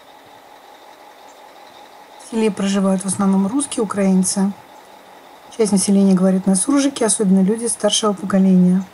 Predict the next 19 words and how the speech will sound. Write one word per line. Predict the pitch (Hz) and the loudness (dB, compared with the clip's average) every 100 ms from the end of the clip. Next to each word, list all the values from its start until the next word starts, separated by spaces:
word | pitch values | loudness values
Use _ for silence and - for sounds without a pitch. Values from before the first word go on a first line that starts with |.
| - - | -20 -8
Митрофановская | 247 240 262 262 214 202 - 214 | -6 -2 -4 -2 -2 -4 -4 -4
церковь | 208 214 190 190 185 208 | -4 -4 -4 -4 -6 -4
Лосево, | 196 185 185 185 | -2 -4 -4 -6
Павловский | 185 208 180 180 - 208 | -4 -4 -2 -4 -4 -4
район. | 202 175 160 175 262 _ | -2 -4 -4 -6 -8 _
Вот | 190 190 | -12 -10
она. | 220 254 302 302 _ _ _ - | -8 -4 -6 -8 _ _ _ -10
Сегодня | 240 220 196 196 | -4 -2 0 0
разрушена, | 190 180 190 - - | 0 0 -4 -6 -4
является | 254 220 202 190 185 | -2 0 -2 -4 -4
памятником | 208 190 185 180 190 | 0 0 0 -2 -2
архитектуры. | 180 175 180 180 - - 165 180 262 311 - _ _ _ _ _ _ _ _ _ | -2 -4 -6 -6 -14 -6 -4 -2 -2 -4 -10 _ _ _ _ _ _ _ _ _
Заложена | 202 190 220 214 190 190 | -2 0 0 0 2 0
в | 185 | 0
тысяча | 214 - | -4 0
восемьсот | 180 180 190 185 185 - | -2 0 -2 0 -2 -2
шестьдесят | 247 226 220 214 190 | -4 -2 -2 -2 -2
первом | - 196 180 180 180 | -2 -2 2 2 2
году. | 185 175 160 165 202 | 0 -2 -2 -4 -4